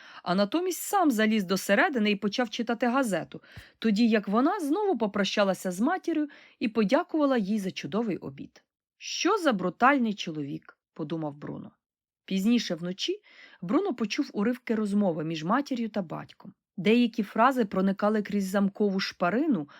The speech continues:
або під дверима батькового кабінету і летіли вгору по сходах, обкручувалися навколо сходового майданчика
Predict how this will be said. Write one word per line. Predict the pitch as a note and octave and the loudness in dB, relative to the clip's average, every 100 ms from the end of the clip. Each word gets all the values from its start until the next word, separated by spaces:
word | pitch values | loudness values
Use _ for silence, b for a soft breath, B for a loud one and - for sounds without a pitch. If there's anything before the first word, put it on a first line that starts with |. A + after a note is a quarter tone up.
| B | B
або | - E3 G3+ | -4 0 0
під | G3+ F#3+ | 2 -2
дверима | E3 F#3+ G#3+ G#3+ | 0 2 4 2
батькового | E3+ F#3 - F#3+ F#3+ | 2 -2 0 -2 -2
кабінету | G3 F#3+ F#3+ F3+ D3+ D#3 | -2 -2 -2 -2 -6 -4
і | |
летіли | D#3 E3+ - C#4+ | -2 -2 0 0
вгору | C#4 G#3 C#4 C4+ | 2 2 2 2
по | B3 A#3+ | 0 -4
сходах, | - - B3 F3+ D3 - B B | -6 -6 -2 -2 -4 -10 B B
обкручувалися | F3+ - G3+ G3+ G#3 F#3+ F#3+ F#3+ | -10 -4 -2 -2 -2 -2 -2 -2
навколо | F#3 F#3 G3+ F#3+ | -2 -4 -4 -4
сходового | F3+ - G3 F#3 F3 | -4 -4 -2 -2 -2
майданчика | F3 E3 E3 B3+ B3+ A#3+ A#3 | -2 -2 0 0 0 -2 -2